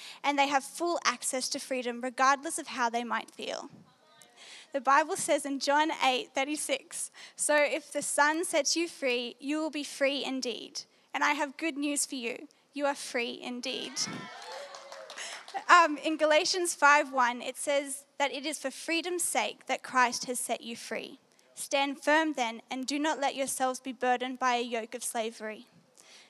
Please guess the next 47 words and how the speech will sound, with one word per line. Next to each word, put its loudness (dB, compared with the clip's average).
God 6
set 2
us 2
free -2
so -4
that 2
we -4
can -6
be -6
free. -6
Like, 2
bottom 4
line, 2
that's -2
the -8
reason -2
why 2
he -4
set -4
us -4
free. -6
God 4
has -2
no 2
hidden -6
agenda. -2
He's 0
not 2
going, 4
"Oh, -6
if -8
I -2
set 2
them -4
free, 0
they -2
can -2
do, -2
like, 0
all 2
these -4
things -10
for -10
me, -10
no -2
problem." -6
But 4